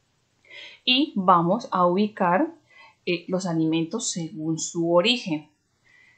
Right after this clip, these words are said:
Recuerdan que en clases anteriores yo les hablé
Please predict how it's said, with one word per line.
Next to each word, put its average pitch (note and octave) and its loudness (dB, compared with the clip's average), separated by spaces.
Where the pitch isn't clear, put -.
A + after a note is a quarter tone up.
Recuerdan G3 4
que F3 -2
en F3 0
clases E3+ -4
anteriores G3+ 2
yo E3 -4
les E3 -4
hablé F#3 -2